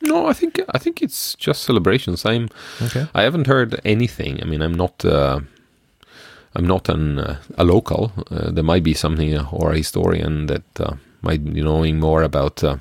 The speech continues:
Speaker 1: what the origin of it is. But, um, but there are, um, I mean, apart from, apart from these, uh, from these buns, people wish each other happy sun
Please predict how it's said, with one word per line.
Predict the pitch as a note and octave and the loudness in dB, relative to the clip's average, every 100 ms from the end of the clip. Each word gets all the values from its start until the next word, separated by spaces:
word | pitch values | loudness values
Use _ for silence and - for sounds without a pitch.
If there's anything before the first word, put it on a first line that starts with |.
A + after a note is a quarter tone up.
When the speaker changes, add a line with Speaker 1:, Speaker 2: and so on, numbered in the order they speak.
| - | -4
Speaker 1:
what | D#2+ | -4
the | - | 0
origin | D2+ E2+ E2+ D#2 D2 | 2 4 2 0 -2
of | D2 D2+ | -2 -2
it | - | -2
is. | D#2 - - _ _ - _ - | -2 -2 -8 _ _ -20 _ -4
But, | F2 D#2+ - | 0 0 2
um, | E2+ D2+ - _ _ _ _ _ _ _ - | 2 2 -2 _ _ _ _ _ _ _ -12
but | F2+ E2 | -2 0
there | D#2+ D#2 | 2 4
are, | F#2 B2 G2 | 4 4 2
um, | D2 C#2+ C2 _ _ _ _ - - | 0 -4 -8 _ _ _ _ -14 -4
I | |
mean, | F2+ | -2
apart | E2+ G2+ F#2 | 2 2 2
from, | - E2 D#2 D2 C#2 - _ _ _ _ _ _ _ _ _ _ _ _ | 0 -4 -4 -6 -8 -14 _ _ _ _ _ _ _ _ _ _ _ _
apart | G2 G2 F#2 | -2 0 2
from | F2 D#2 | 0 0
these, | D#2+ D#2 D2 C#2+ | 0 0 0 2
uh, | A#1+ - - - - - - - - | 2 -2 -10 -20 -20 -20 -20 -20 -8
from | - E2+ | -2 4
these | E2 D#2 | 4 4
buns, | D#2 E2+ G2+ F2 - - - | 2 2 2 -2 -6 -14 -4
people | F2 - D#2+ D2 - _ _ _ _ - | -4 0 0 0 -6 _ _ _ _ -8
wish | F2 F2 - - - - | 0 2 2 -4 -10 -8
each | - - | -4 0
other | D#2+ E2 D2+ - _ _ _ | 2 4 2 -2 _ _ _
happy | - F2 D#2+ D#2+ - _ | -6 -2 0 -2 -4 _
sun | - - F#2 | -6 -2 -2